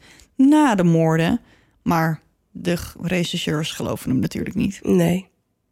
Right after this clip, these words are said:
Speaker 1: Ik quote even een stukje van het verhoor waarin Dennis het volgende zegt. "Butch, het is ongelooflijk. Het is bijna niet te geloven. Butch,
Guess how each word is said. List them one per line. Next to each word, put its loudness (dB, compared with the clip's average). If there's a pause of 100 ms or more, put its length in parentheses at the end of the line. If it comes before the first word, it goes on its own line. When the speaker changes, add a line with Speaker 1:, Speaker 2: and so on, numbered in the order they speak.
(1500)
Speaker 1:
Ik -2
quote 0
even 2
een 4
stukje -2
van 0
het 2
verhoor 0
waarin 2
Dennis 0
het -6
volgende -8
zegt. -14 (600)
"Butch, -4 (220)
het -4
is 0
ongelooflijk. 0 (340)
Het -2
is 0
bijna 4
niet 4
te -4
geloven. -2 (360)
Butch, -4